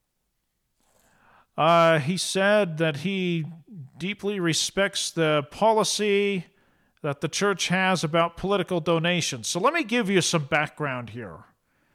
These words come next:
In two thousand eleven, the church came out with a policy that said that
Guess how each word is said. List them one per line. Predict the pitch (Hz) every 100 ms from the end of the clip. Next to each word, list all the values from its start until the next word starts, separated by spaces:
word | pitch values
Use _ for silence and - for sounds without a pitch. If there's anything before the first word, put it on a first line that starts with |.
| _ _ _ _ _ _ _ _ _ _ _ -
In | 202 202
two | - 311
thousand | 294 320 294 233 220
eleven, | 185 147 175 180 151 101 92 _ _ -
the | 151
church | - - 302 - -
came | 226 214
out | 208 214
with | 165
a |
policy | - - 254 233 185 - 156
that | 147 139
said | - - 233 180 165 170 - _ _ _ _ _ _ _ _ _ _ _ _ _ _ _ _ _ _ -
that | 139 170 165 160 - - -